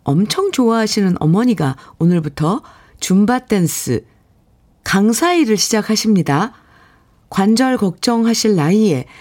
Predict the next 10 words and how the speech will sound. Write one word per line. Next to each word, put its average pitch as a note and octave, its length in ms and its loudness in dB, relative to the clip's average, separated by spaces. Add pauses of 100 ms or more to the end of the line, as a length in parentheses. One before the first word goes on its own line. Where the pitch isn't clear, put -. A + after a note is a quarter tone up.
(120)
뒤늦게 A3 540 0
춤을 B3+ 340 0
시작하셔서 F#3+ 840 -2 (300)
걱정이 E3+ 560 0
많았는데 E3+ 760 0 (300)
위풍당당하게 F#3+ 1300 0 (160)
그 E3+ 240 -6
꿈을 A#3+ 340 0
이루신 G3+ 440 0
어머니께 D#3 520 0